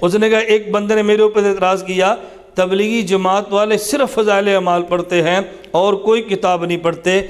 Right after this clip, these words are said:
क्या बाकी किताबों को मानते नहीं हैं?" तो क्या जवाब दें? मैंने कहा, "जी कहो, मानते हैं, क्यों नहीं मानते?"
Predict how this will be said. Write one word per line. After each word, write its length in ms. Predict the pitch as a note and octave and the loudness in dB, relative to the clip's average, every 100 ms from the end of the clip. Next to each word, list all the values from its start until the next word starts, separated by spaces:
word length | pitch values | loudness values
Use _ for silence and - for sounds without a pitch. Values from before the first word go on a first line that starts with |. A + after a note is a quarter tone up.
| - - | -10 -4
क्या 120 | F3 | -2
बाकी 340 | E3 E3 E3 G3 | 0 -2 -2 -4
किताबों 420 | F3+ F3 F3 F#3+ | -2 -2 0 -2
को 160 | G3 F#3 | -2 0
मानते 400 | D#3+ E3+ E3+ F#3+ | 0 -2 -2 0
नहीं 200 | A3 A3+ | 2 2
हैं?" 140 | G#3+ G#3 - - | 0 -2 -12 -10
तो 80 | D#3 | -8
क्या 220 | D3+ F3 F#3+ | 0 0 2
जवाब 380 | F#3+ F#3 F3+ | 2 2 0
दें? 140 | E3 E3+ - - - | -2 -4 -6 -20 -8
मैंने 220 | C#3 D3+ D#3+ | -2 0 0
कहा, 120 | F3 | 0
"जी 100 | F#3 | 0
कहो, 240 | F3 F3+ | 0 0
मानते 440 | F#3 E3 E3 - G#3+ | 2 -2 0 0 2
हैं, 120 | A#3 C#4 - - - - - | 0 -6 -16 -20 -20 -14 -2
क्यों 180 | E3+ G3+ | 0 2
नहीं 120 | A#3+ | 2
मानते?" 400 | A3+ G3+ F#3 | 2 0 -2